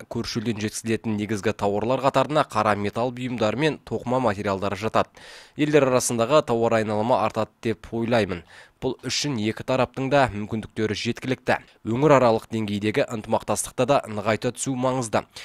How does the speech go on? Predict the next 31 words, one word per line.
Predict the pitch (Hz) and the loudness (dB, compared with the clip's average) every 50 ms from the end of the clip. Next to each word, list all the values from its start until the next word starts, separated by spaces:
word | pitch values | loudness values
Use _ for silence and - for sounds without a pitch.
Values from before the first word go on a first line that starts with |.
| - - - _ | -18 -20 -16 _
Біздің | - 127 156 175 165 165 | -6 -2 0 2 4 4
облыста | 147 135 135 - - 175 | 4 2 2 2 2 2
көкөніс, | 165 151 120 110 120 127 160 170 - - | 2 2 0 0 0 -2 -2 -2 -2 -2
жеміс-жидек, | - 117 113 113 104 - - 113 117 151 147 - 113 | 0 0 0 0 -2 -4 -4 -2 0 -2 -2 0 -2
ет | 120 143 143 - 131 | -2 -2 -2 -2 -2
өнімдерін | 127 123 120 110 120 120 135 123 | -4 -4 -2 -2 -2 -4 -4 -4
жеткізуге | 113 117 - - 113 101 107 127 135 | -4 -4 -6 -6 -6 -6 -4 -4 -4
қамтамасыз | - - 120 113 - 120 113 117 113 - - - 120 113 | -4 -4 -6 -4 -4 -2 -2 -2 -2 -2 -4 -4 -6 -6
ету | - - 120 113 | -6 -6 -8 -8
үшін | - - 147 123 104 | -6 -6 -4 -2 -2
барлық | 110 113 131 123 104 - | -2 -2 -2 -4 -6 -4
жағдай | - 123 120 120 147 143 131 127 | -2 -2 -2 0 0 0 2 0
жасалған. | 135 - 160 143 120 101 - - - - - - - - | 0 0 0 2 2 0 0 -2 -6 -20 -20 -20 -20 -12
Жамбыл | - - 113 110 107 110 | -8 -4 -4 -2 -2 -2
облысы | 110 101 107 - - 113 107 | -2 -2 -4 -4 -2 -4 -4
екі | 101 - | -2 -2
жақты | 110 113 104 - - 120 113 - 107 | -2 -2 -2 -2 -4 -6 -6 -6 -6
ынтымақтастыққа | - 143 151 147 - - 123 117 - - - 107 107 104 | -4 -2 -2 -2 0 -2 -2 -4 -4 -4 -4 -4 -2 -2
негізделген | 110 113 110 107 107 123 113 110 127 147 156 131 - - - - - _ | -2 -4 -4 -2 -2 -2 0 2 2 2 2 2 -2 -10 -18 -20 -6 _
бағдарламаларды | - 110 117 127 120 120 113 110 110 107 104 - - 147 135 | 0 0 2 2 2 2 4 4 4 4 2 2 2 0 0
жүзеге | 120 101 - 120 107 113 110 | 0 0 -2 -2 0 0 0
асыруға | - - 110 110 104 104 123 - 107 | -2 -2 -4 -4 -2 -2 -2 -2 -2
мүдделі | 107 113 117 110 107 117 120 127 135 | -4 -6 -6 -4 -2 -2 -2 0 0
деп | 143 143 131 117 | 2 2 4 2
атап | 113 - 107 104 104 98 | 2 2 0 -2 -2 -4
өтті | _ - 135 | _ -2 -2
Нұржан | 123 110 107 101 - 117 120 117 107 | 0 -2 -4 -2 0 0 0 0 0
Нұржігітов. | 113 110 107 120 131 117 110 - 98 85 - - _ - - - - - - - | -4 -6 -4 -4 -2 -2 -2 -4 -6 -10 -12 -16 _ -20 -20 -20 -20 -14 -6 -2
Кездесу | 160 160 147 123 147 131 | -2 0 0 0 0 0
қорытындысы | 131 127 - 135 127 117 - 131 | 0 0 -2 -4 -6 -6 -6 -4
бойынша | 123 127 127 123 117 - - 156 160 156 | -2 0 0 0 0 0 2 6 6 6